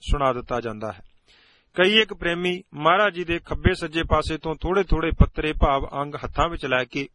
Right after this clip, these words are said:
ਉੱਪਰ ਖੜ੍ਹੇ ਕਰਕੇ ਫੇਰ ਹੁਕਮਨਾਮਾ ਲੈਂਦੇ ਹਨ।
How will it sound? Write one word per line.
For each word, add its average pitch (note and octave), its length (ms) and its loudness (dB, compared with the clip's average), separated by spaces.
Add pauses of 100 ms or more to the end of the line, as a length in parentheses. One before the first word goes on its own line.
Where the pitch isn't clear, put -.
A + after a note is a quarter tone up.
(100)
ਉੱਪਰ D3 280 4
ਖੜ੍ਹੇ G3+ 260 2
ਕਰਕੇ C#3 420 -2 (920)
ਫੇਰ F3 180 2
ਹੁਕਮਨਾਮਾ C#3 520 -6
ਲੈਂਦੇ A2+ 340 -8
ਹਨ। G2+ 120 -16